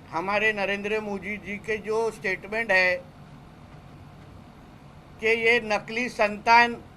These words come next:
है, इसके ऊपर बार-बार अभी उसके ऊपर विश्वास बैठे जा रहा है।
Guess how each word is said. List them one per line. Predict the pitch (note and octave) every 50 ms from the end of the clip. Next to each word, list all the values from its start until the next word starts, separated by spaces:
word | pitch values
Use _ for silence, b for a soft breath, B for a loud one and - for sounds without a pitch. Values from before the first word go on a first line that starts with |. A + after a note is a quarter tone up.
| - - - - - - - - - - - - - - - - - - - - -
है, | E3+ G#3 A#3+ A#3+
इसके | A3+ G#3+ - - - A#3+
ऊपर | A#3+ A#3 A3+ A3+ - B3 B3 B3
बार-बार | A3 G3+ G3 G#3 A3 A3+ A#3 A3+ B3 C4 B3+
अभी | B3 A#3 A3+ B3
उसके | B3 B3 A3+ - - B3+
ऊपर | B3 A#3 - B3 A#3+
विश्वास | A#3+ A3 - - G#3+ A#3 B3 A#3+ A#3
बैठे | A3+ A3 G#3 A3 A#3+ A#3+
जा | A3 G#3+ G#3+
रहा | G#3+ G#3+
है। | F#3+ D3 A2